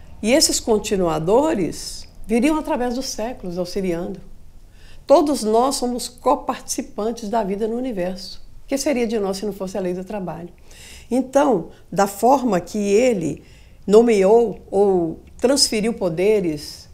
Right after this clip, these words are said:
né, deu poderes aos seus discípulos, esse poder também se estende à humanidade inteira, desde que a humanidade inteira queira tomar a sua cruz, renunciar a si próprio e seguir Jesus. Porque essa que é a proposta.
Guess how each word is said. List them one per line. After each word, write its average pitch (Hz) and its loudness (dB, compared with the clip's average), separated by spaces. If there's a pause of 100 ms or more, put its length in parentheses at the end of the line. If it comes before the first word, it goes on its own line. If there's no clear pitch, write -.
né, 185 -6
deu 202 0
poderes 180 -2
aos 175 -4
seus 170 -6
discípulos, 180 -6 (460)
esse 254 4
poder 220 0
também 240 -2
se - -2
estende 240 -2
à 175 0
humanidade 165 -2
inteira, 156 -6
desde 233 4
que 254 -6
a 247 -2
humanidade 208 -2
inteira 220 -2 (440)
queira 196 4 (380)
tomar 190 -2 (260)
a 190 -4
sua 185 -2
cruz, 190 -8
renunciar 180 -4
a - -10
si 277 -8
próprio 233 -6 (280)
e 247 -8
seguir 190 0
Jesus. 180 -8 (320)
Porque 190 -2
essa 196 4
que 233 -8
é 240 -8
a - -8
proposta. 208 -8